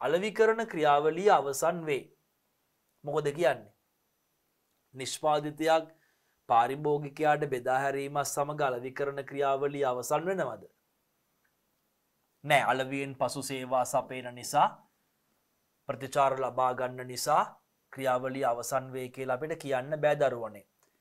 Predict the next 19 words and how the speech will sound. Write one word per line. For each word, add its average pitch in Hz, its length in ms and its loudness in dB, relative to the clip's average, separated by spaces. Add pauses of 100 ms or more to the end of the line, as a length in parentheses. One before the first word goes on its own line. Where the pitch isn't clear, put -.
(520)
ප්‍රචාරණ 214 520 8
දැන්වීම් 165 500 0
පළ 135 260 4
කිරීම 127 400 -6 (720)
නිෂ්පාදිත 190 640 4
ප්‍රවර්ධනය 151 680 2
සඳහා 160 440 0
භාවිතා 131 540 0
කරන 165 280 -2
එක් 156 240 -10
උපක්‍රමයකි. 160 800 0
මම 123 160 -8
තව 120 200 4
පාරක් 123 360 0
කියන්නම්. 143 540 -2
ප්‍රචාරණ 175 600 4
දැන්වීම් 135 440 -2
පළ 135 240 2
කිරීම 123 440 -10